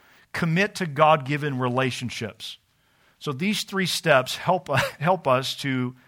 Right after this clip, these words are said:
allow the gospel to free us, to sustain us, to help us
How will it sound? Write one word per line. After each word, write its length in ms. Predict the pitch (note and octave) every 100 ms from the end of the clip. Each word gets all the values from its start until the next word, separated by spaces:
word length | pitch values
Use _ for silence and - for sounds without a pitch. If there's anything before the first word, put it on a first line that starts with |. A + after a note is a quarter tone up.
| -
allow 380 | C3+ C3 D#3+ F3+
the 100 | D#3+
gospel 800 | C#3+ C#3+ C3+ - C#3+ C#3 C3+ - - _ -
to 80 | -
free 340 | - F3+ F3
us, 280 | E3 E3 -
to 100 | B2
sustain 520 | - A#2 - D3+ D#3
us, 160 | C#3+ -
to 100 | A2+
help 280 | B2+ B2+ B2+
us 380 | B2 A#2+ -